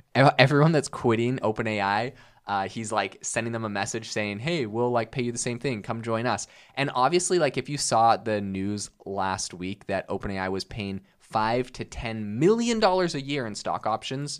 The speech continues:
to top A I scientists to come over from Google, you'll know that, uh, Mark Benioff can see, like, how expensive that is, right? If you hire ten of these guys, that's could be up to a hundred million dollars.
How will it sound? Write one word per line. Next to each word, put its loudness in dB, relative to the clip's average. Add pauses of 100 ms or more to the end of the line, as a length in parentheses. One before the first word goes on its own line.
to -8
top -2 (420)
A -2
I 0
scientists -6
to -20
come -10
over -4
from -8
Google, 0 (240)
you'll 2
know 4
that, 4
uh, 4 (520)
Mark 0
Benioff 2 (240)
can -4
see, 2
like, 4
how 4
expensive -2
that 4
is, 0
right? 0
If -8
you -6
hire 0
ten -6
of -6
these -6
guys, 0
that's -4
could -10
be -4
up -4
to -6
a -2
hundred -6
million -2
dollars. 6